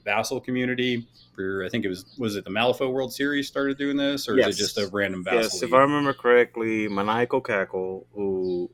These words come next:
Speaker 2: you know,
Speaker 1: Yep.
Speaker 2: we've known a world fame, best Molly player in the world, one of the best players in the world,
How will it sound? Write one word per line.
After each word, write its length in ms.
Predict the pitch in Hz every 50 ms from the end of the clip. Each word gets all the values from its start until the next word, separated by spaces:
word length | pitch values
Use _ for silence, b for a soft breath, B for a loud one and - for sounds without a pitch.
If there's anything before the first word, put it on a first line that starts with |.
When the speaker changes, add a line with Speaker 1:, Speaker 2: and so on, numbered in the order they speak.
| _ _
Speaker 2:
you 100 | 127 113
know, 180 | 101 90 90 - -
Speaker 1:
Yep. 60 | - 110
Speaker 2:
we've 160 | 113 113 110
known 600 | 120 123 127 127 123 123 123 123 120 117 131 135 - -
a 140 | 123 117 104 - _
world 400 | 117 117 123 135 135 131 127 120
fame, 500 | - - - 120 113 113 113 110 110 104 -
best 300 | 117 110 110 104 - -
Molly 320 | 110 107 107 107 107 107 98
player 320 | - 107 104 101 101 101
in 80 | 98 101
the 60 | 104
world, 600 | 104 110 113 113 113 113 110 110 113 110 110 -
one 100 | 110 107
of 80 | 107
the 80 | 98 95
best 280 | - 101 95 - - -
players 300 | 95 95 95 92 - 101
in 100 | 95 92
the 80 | 92
world, 400 | 90 90 95 92 92 92 92 90